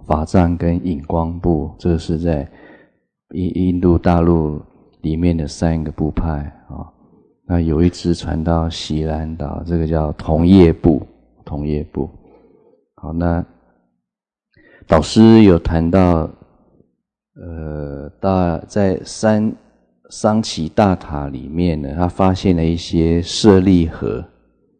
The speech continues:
舍利盒，哦，里面有很多人的名字，哦。那第一个呢，叫卡夏帕 gotta，哦。那这个是导师把它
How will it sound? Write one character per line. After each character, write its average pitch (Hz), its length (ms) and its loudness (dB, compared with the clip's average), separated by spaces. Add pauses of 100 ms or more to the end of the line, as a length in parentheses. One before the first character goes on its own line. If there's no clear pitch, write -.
(180)
舍 85 220 -4
利 80 220 -4
盒， - 140 -14 (280)
哦， - 200 -16 (600)
里 87 100 0
面 110 160 8
有 110 80 8
很 87 220 2
多 95 200 6
人 80 220 2
的 78 100 -6
名 73 300 -8
字， - 260 -10 (280)
哦。 73 200 -12 (840)
那 95 100 2
第 98 360 4
一 92 40 2
个 87 180 -2
呢， 78 260 -6
叫 85 300 0
卡 87 260 -2
夏 85 180 -6
帕 78 400 -6 (300)
gotta， 82 420 -2 (300)
哦。 - 200 -16 (1300)
那 85 260 -6 (460)
这 131 140 4
个 110 80 6
是 113 180 2
导 90 240 2
师 95 460 0 (100)
把 76 220 -4
它 90 340 2